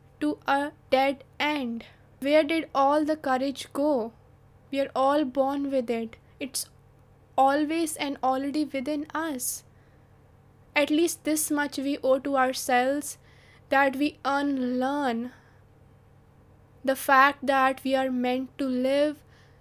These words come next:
a life step by step that is familiar, that has already been laid out. At, at least this much we owe to ourselves, that we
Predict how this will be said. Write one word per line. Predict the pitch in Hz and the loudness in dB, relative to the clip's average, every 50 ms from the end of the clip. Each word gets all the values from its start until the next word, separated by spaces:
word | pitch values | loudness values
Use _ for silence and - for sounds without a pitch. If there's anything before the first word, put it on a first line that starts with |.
| - - - _ _ _ - - - - - - - _ _ _ - _ _ - - - - - - - - - - - - | -20 -20 -20 _ _ _ -20 -20 -20 -20 -20 -20 -20 _ _ _ -20 _ _ -20 -20 -20 -20 -20 -20 -20 -20 -20 -18 -2 2
a | 262 262 | 4 6
life | 262 262 254 247 247 254 269 269 269 262 - - - - - - - - - - - - - - - - - | 6 6 6 6 4 2 0 -2 -4 -8 -10 -14 -20 -20 -20 -20 -20 -20 -20 -20 -20 -20 -20 -20 -20 -20 -10
step | - - - - 277 269 269 240 226 | -6 -6 -2 2 2 2 2 2 0
by | 233 240 233 233 | -2 -2 -2 -2
step | 233 - - - - 233 226 226 - - - - - - - - - - - - - _ - - - - - - - - - - - | -2 -4 -6 -6 -6 -6 -8 -8 -12 -18 -20 -20 -20 -20 -20 -20 -20 -20 -20 -20 -20 _ -20 -20 -20 -20 -20 -20 -20 -20 -20 -6 -2
that | 285 262 254 | 0 0 2
is | 285 277 - | 0 0 -2
familiar, | - - 277 254 247 262 262 269 269 262 240 220 220 233 240 - - _ - - - - - - - | -4 -2 0 2 2 2 2 0 0 0 0 0 -2 -4 -8 -10 -16 _ -20 -20 -20 -20 -20 -20 -10
that | - 262 247 | -6 -4 -2
has | 262 262 - | -2 -2 0
already | - 269 262 254 254 254 269 262 | 2 4 4 6 4 4 2 0
been | 240 262 262 254 240 240 | -2 -2 -2 -2 -2 -2
laid | 240 233 240 240 240 | 0 0 0 0 -2
out. | 277 277 240 226 220 226 233 - - | -2 -4 -4 -4 -4 -6 -6 -6 -6
At, | 277 277 262 - - | -6 -6 -6 -6 -6
at | 262 254 - | -4 -2 -2
least | 320 302 311 - | -2 -2 -2 -4
this | - 311 320 - - | -6 -6 -6 -4 -4
much | 302 285 285 269 - | -4 -4 -4 -4 -6
we | 269 285 285 | -4 -4 -4
owe | - 262 269 269 | -2 -2 -2 -2
to | - 277 269 | 0 0 0
ourselves, | 262 254 254 - - - 247 233 247 254 269 277 - - - - - - - - | 0 0 0 -4 -4 -2 -2 0 0 0 -2 -4 -6 -12 -18 -20 -20 -18 -4 0
that | 262 247 240 - | 0 0 0 0
we | 269 262 | -4 -8